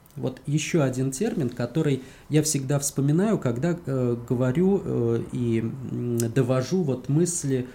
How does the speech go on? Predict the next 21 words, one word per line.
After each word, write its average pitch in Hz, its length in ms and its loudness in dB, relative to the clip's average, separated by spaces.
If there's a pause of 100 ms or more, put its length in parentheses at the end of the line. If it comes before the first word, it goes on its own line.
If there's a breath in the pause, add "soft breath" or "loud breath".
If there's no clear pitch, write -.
(200 loud breath)
о 147 160 2
международном 127 720 2
сотрудничестве. - 1000 -2 (460 loud breath)
То 151 100 8
есть, 151 320 4
э, 151 120 4 (120)
помимо 180 680 6
официальной 151 1040 4
дипломатии, 123 1000 2
которая 120 580 0 (140)
реализуется, 123 1000 2 (440 loud breath)
э, 120 420 0 (640)
уполномоченными, 139 1120 8
как 120 260 0
мы 117 80 0
говорим, 113 460 0 (420 loud breath)
э, 120 360 -2
органами 131 720 6
и 117 40 4
должностными 120 800 2
лицами, 135 640 2